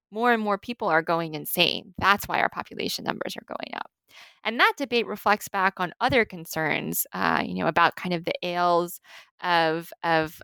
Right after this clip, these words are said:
a modernizing culture, post-colonial ails, we could even say. Um, and so I think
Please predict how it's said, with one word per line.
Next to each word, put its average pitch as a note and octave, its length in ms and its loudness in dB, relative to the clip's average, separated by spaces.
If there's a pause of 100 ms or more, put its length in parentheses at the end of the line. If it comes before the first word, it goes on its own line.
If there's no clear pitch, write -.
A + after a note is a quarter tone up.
a E3 80 -2
modernizing D#3+ 960 2 (100)
culture, A#3+ 760 2 (500)
post-colonial G#3 1200 4 (120)
ails, G3+ 280 2
we G3+ 100 -4
could G#3 120 0
even G3 280 2
say. F#3+ 640 2
Um, D#3+ 380 0 (140)
and F#3 160 -2
so G#3 180 4
I G3+ 80 2
think A#3+ 480 -2